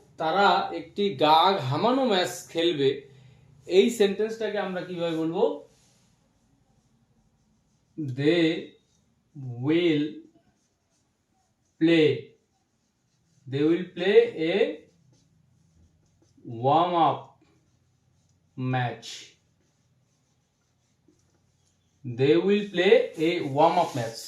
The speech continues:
অর্থাৎ তারা একটা গা ঘামানো ম্যাচ খেলবে। পরের সেন্টেন্সটি, "তাকে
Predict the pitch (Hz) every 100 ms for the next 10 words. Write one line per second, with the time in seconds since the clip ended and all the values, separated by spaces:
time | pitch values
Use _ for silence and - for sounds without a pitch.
0 | - - 127 127 170 - 147 151 160 -
1 | - 170 139 139 143 135 131 151 165 151
2 | 147 143 - 156 147 147 - - _ _
3 | _ _ _ 156 160 185 202 196 202 196
4 | 208 185 175 - 202 160 -